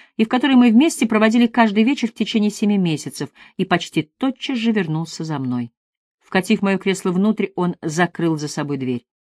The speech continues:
Ричард стоял у стола, и на лице его было столь мне знакомое мрачное выражение.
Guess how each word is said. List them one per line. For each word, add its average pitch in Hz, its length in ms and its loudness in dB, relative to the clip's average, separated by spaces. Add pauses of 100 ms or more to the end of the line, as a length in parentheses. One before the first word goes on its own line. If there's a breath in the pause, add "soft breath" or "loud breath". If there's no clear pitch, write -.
(1040)
Ричард 220 420 2
стоял 208 400 2
у 202 60 0
стола, 208 400 2
и 208 40 2
на 196 60 0
лице 185 340 -2
его 185 200 0
было 180 340 -2 (500)
столь 190 300 0
мне 180 220 2
знакомое 196 640 0
мрачное 160 480 -4
выражение. 131 600 -6